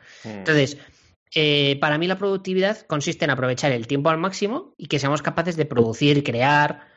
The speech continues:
Speaker 2: hacer, trabajar de manera más óptima. Entonces, para mí hay dos factores para que una persona sea más productiva. En primer lugar, actitud y concentración de la persona y, en segundo lugar,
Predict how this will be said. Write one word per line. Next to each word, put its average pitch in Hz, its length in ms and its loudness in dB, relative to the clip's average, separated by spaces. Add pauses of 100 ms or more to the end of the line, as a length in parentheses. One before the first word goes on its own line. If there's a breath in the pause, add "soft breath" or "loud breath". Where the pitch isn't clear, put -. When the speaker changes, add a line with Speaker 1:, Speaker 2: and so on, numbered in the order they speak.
(140 loud breath)
Speaker 2:
hacer, 151 480 0
trabajar 131 580 -2
de 160 80 -2
manera 143 300 -2
más 131 240 -6
óptima. 160 340 -12
Entonces, 139 260 -8
para 139 200 -2
mí 165 160 -4
hay 180 180 -4
dos 190 240 0
factores 190 560 -2
para 131 260 0
que 139 60 -4
una 156 160 -4
persona 170 340 -4
sea 147 280 0
más 113 180 -8
productiva. 113 680 -10 (440 soft breath)
En 160 160 0
primer 170 360 4
lugar, 131 400 0 (440)
actitud 170 640 -2 (320)
y 165 100 -2
concentración 143 800 0
de 131 80 0
la 127 120 0
persona 190 460 -4
y, 160 100 2
en 135 80 2
segundo 160 460 0
lugar, 175 420 2